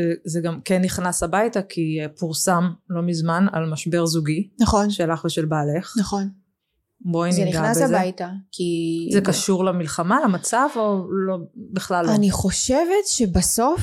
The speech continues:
Speaker 2: אין זוג <laughs> שלא עבר משבר בתקופה הזו, כי זה כמו קורונה. תחשבי שאת כל היום ניזונה מ-, מ-, מ-, מדברים שהם רעים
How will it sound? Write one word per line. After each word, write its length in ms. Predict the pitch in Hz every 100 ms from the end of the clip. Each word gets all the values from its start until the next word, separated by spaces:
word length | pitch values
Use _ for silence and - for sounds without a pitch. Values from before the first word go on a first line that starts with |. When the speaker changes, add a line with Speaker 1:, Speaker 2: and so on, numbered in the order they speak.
| - - - _ 240
Speaker 2:
אין 240 | 320 320
זוג 520 | 240 185 208 285 294 381 - _ _ -
<laughs> 280 | - 262 254
שלא 260 | 247 208 226
עבר 220 | 196 196
משבר 520 | 190 185 185 170 196
בתקופה 480 | 196 185 - 180 214
הזו, 140 | 240 254
כי 80 | 208
זה 100 | 202
כמו 160 | 240
קורונה. 460 | 277 302 311 247 170 - _ _ _ _ - - _ _ _ _ _ _ - - -
תחשבי 400 | 196 208 196 269
שאת 260 | 320 285
כל 240 | - 247 262
היום 160 | 262
ניזונה 400 | 214 180 185 208
מ-, 360 | 240 214 185 -
מ-, 520 | 196 190 180 180 170 175
מ-, 340 | 175 - 190
מדברים 500 | 180 156 170 175 233
שהם 260 | 247 262 196
רעים 400 | 165 196 262